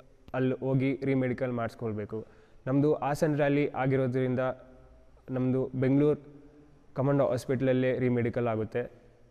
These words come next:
ಅಲ್ಲಿ ಹೋಗಿ ನಿಮ್ಮದು remedical ಮಾಡಿಸ್ಕೊಂಡು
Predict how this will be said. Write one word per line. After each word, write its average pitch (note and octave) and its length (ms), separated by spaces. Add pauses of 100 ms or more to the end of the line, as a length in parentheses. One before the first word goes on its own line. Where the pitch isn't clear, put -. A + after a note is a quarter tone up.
(160)
ಅಲ್ಲಿ C#3+ 380 (140)
ಹೋಗಿ C#3+ 420
ನಿಮ್ಮದು C3+ 400
remedical C#3 520
ಮಾಡಿಸ್ಕೊಂಡು B2 680